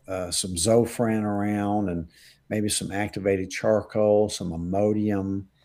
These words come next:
Uh, I even prescribe an EpiPen, uh, to this couple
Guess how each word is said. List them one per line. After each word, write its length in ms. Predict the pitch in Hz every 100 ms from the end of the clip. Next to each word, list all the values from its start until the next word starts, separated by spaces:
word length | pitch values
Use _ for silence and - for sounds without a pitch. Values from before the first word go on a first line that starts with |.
| _ _ - -
Uh, 520 | 107 101 98 98 98 101
I 100 | 202
even 240 | 330 113
prescribe 520 | - 101 - 127 131
an 140 | 107 -
EpiPen, 760 | 113 143 101 95 - 90 82 80 _ _ _ _ _ -
uh, 300 | 101 95 90
to 140 | -
this 200 | - -
couple 520 | - 107 - 95 90